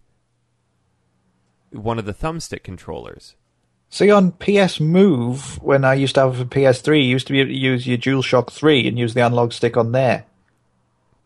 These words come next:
Speaker 1: Hmm.
Speaker 2: I played through Heavy Rain doing that. It wasn't too bad. It wasn't brilliant, but
Speaker 1: Hmm.
Speaker 2: that was another waste of money.
Speaker 1: I don't know. I'd like to jump in on early adoption stuff.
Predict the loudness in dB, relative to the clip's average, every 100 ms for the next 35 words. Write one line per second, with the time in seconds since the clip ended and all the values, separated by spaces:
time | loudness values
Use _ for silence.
0 | _ -20 -20 -20 _ _ _ _ _ _
1 | _ _ _ _ _ _ _ _ _ _
2 | _ -8 -6 -2 -2 0 0 0 0 2
3 | 4 4 4 0 -8 -6 -4 -4 -6 _
4 | _ _ _ _ _ _ _ _ _ _
5 | _ _ 0 0 2 0 2 4 2 0
6 | -2 -2 -2 0 2 0 -2 -4 -4 -4
7 | _ _ _ _ _ _ _ _ _ _
8 | -20 -18 -20 -20 -20 -20 -20 -14 -6 -4
9 | -2 0 2 4 2 0 -4 -2 -2 -4
10 | -4 -4 -4 -2 -2 -4 -4 -4 -2 -2
11 | -4 -4 -8 -14 -12 -10 -8 -8 -8 -10
12 | -16 -10 -10 -10 -12 _